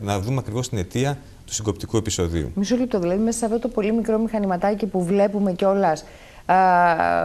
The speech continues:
Speaker 2: που είναι πραγματικά στο μέγεθος, ε, δύο σπίρτων, υπάρχει μέσα και καταγραφέας, ε, υπολογιστής που καταγράφει υλικό για τρία ολόκληρα χρόνια;
Speaker 1: Είναι η επιτομή της νανοτεχνολογίας,
Speaker 2: Μμμ.
Speaker 1: όπως ονομάζεται.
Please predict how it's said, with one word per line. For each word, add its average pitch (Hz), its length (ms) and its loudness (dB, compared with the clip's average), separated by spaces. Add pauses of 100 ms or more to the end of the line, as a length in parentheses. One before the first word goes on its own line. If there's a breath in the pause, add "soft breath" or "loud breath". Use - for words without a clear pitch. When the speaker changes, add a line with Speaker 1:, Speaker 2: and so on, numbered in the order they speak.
(140)
Speaker 2:
που 175 260 0
είναι 240 160 2
πραγματικά 220 460 0
στο 240 120 -4
μέγεθος, 247 480 0
ε, 233 60 -2 (340)
δύο 262 180 2
σπίρτων, 226 500 0 (280 loud breath)
υπάρχει 220 460 2
μέσα 247 260 2
και 269 160 -2
καταγραφέας, 214 920 0
ε, 196 180 2
υπολογιστής 208 680 0
που 220 100 -10
καταγράφει 208 520 0
υλικό 214 440 2
για 196 520 2
τρία 240 420 4
ολόκληρα 202 460 2
χρόνια; 175 560 0
Speaker 1:
Είναι 135 400 -2
η 113 140 0
επιτομή 107 460 -2
της 143 220 -4
νανοτεχνολογίας, 139 880 -2
Speaker 2:
Μμμ. 185 80 -4
Speaker 1:
όπως 202 160 -4
ονομάζεται. 76 540 -6